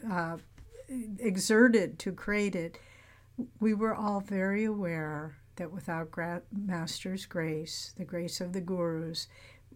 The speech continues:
we would be blown away in the wind. And so it's,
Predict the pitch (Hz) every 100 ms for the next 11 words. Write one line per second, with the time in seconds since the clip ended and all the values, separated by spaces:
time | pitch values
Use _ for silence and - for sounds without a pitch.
0 | - - 185 190 196 175 - - - -
1 | - 202 190 190 185 185 196 196 190 190
2 | 196 208 190 165 156 165 170 - - -
3 | - - 233 202 - 233 226 226 - -
4 | - 254 233 - -